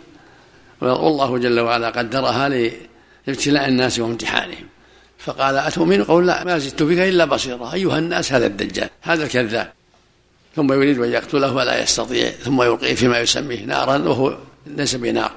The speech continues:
وإنما هو بما يرى الناس نارا، وهو الجنة، وتقدم أنه ماء طيب. فالمقصود أنه يشبه على الناس ويلبس على الناس فيما معه من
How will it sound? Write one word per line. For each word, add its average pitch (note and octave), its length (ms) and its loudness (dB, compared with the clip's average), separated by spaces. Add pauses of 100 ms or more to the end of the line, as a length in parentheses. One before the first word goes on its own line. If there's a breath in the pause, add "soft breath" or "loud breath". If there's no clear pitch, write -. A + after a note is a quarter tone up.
(600 loud breath)
وإنما C3 320 -4
هو B2 100 -2
بما C3 240 0
يرى B2 140 0
الناس A#2+ 340 -2
نارا، C3+ 300 0
وهو B2+ 380 -4 (220)
الجنة، A#2 540 -2
وتقدم B2 380 -6
أنه B2 340 -4 (360 loud breath)
ماء C3 300 -2
طيب. B2+ 400 0 (1160 loud breath)
فالمقصود C#3 460 0
أنه C#3 320 0
يشبه A2 420 0
على G2+ 120 -4
الناس A#2 320 -4
ويلبس A#2+ 460 -4
على A2 200 -4
الناس A#2+ 420 -6 (420 soft breath)
فيما B2+ 240 0
معه A#2 340 -2
من A2 200 0